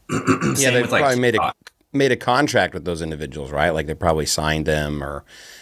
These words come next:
Speaker 2: they have agreements with them, and, and they're kind of just gonna go by whatever they want them to do.
Speaker 1: Exactly.
Speaker 2: Uh, you know, it, it's interesting, like, back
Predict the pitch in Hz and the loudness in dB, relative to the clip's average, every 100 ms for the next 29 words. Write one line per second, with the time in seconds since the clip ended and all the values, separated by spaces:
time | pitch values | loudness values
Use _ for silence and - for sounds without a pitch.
0 | - - 85 87 80 78 82 78 80 82 | -20 -6 0 2 2 -2 -2 -2 -4 -4
1 | 76 80 78 76 76 73 69 76 101 110 | -6 -2 0 0 -2 -2 -6 -8 -2 -2
2 | 113 113 107 95 90 95 - - 113 92 | 0 0 2 0 -2 -4 -6 -8 -4 -2
3 | 82 85 82 78 78 76 76 76 73 71 | 0 0 0 0 0 0 -2 -6 -6 -8
4 | 67 67 67 69 58 67 73 62 58 _ | -8 -10 -12 -14 -14 -12 -12 -12 -16 _
5 | _ _ _ _ _ - 117 110 98 - | _ _ _ _ _ -4 0 2 2 0
6 | 80 - - - 139 147 143 120 - - | -6 -10 -14 -4 0 2 2 -2 -8 -18
7 | - - 135 220 233 185 139 120 - _ | -12 -4 0 0 2 2 4 4 0 _
8 | _ _ - - _ _ _ _ _ 107 | _ _ -20 -20 _ _ _ _ _ -2
9 | 127 131 139 | 2 2 0